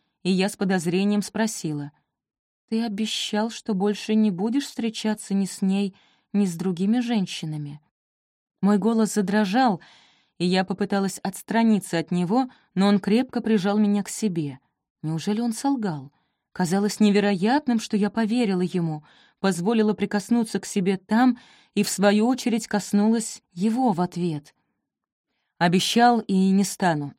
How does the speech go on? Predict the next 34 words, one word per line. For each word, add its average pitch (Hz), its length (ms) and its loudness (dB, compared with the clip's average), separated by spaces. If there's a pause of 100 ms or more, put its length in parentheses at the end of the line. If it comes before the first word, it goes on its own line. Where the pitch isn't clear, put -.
(120)
Но 185 100 2
я 196 160 6
не 233 120 6
говорил 240 340 4
с 147 80 -4
Грейс. 151 500 -4
С - 120 -10
чего 208 380 4
бы? 147 160 -4 (320)
Я 196 160 4
не 190 120 6
обязан 185 380 4
с - 100 -8
ней 208 140 6
объясняться 180 720 0
так 165 340 2
же, 214 220 -4 (380)
как 180 240 2
и 190 60 6
с - 120 -2
любыми 190 380 4
другими 196 560 4
грёбаными 175 600 2
шлюхами, 185 600 0
которых 170 420 -2
трахал». 151 500 -2 (760)
Его 190 180 4
тело 208 220 2
стало 190 320 -2
напряжённым, 185 760 0
словно 170 460 -2
сделано 175 440 0
из 214 140 -4
камня. 147 460 -4